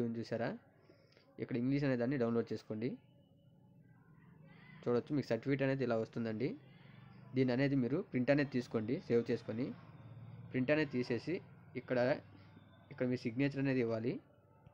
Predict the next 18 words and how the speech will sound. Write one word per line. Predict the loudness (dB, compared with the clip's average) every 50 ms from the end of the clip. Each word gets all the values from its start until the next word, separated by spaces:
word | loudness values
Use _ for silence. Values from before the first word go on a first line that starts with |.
| -20 -20 -20 -20 -18 -18
ఇచ్చేసి | -4 -2 0 0 0 -2 -4
ఇక్కడ | -4 -2 -2 0 2
డేటు | 4 4 4 2 0 -2 -2 -2 0 2
అలాగే | 2 4 4 2 0
మీ | 0 0
ప్లేస్ | 2 2 2 4 2 0
అనేది | 0 -2 -4 -6
ఇచ్చేసి | -6 -6 -6 -4 -6 -6 -8 -8 -10 -16 _ -20 -20 -20 _ -20 -20 _ -20 -20 -20 -20 -20 -20 -20 -20 -20 _ _ -20 -20 -12 _
ఫిలప్ | 0 0 0 2 2
చేయండి. | 0 0 0 -2 -4 -4
దీన్ని | -4 -4 -2 0
ఫామ్ | 2 2 2 2 0
అనేది | 0 0 -2 -2 -4 -4 -6 -12 _ _ _ _ _ _ _ _ _ _ _ _ _ _ _ _ -2
ఫిలప్ | -2 -2 0 0
చేసిన | -2 -2 -2 -4 -6 -6
తర్వాత | -6 -4 -4 -4 -4 -4 -4 -4 -6 -10 _ _ _ _ _ _ _ _ _ _ _ _ _ _ _ -4 -2
బ్యాక్ | 0 0 0 -2 -4
వచ్చేయండి. | -4 -4 -6 -6 -6 -6 -6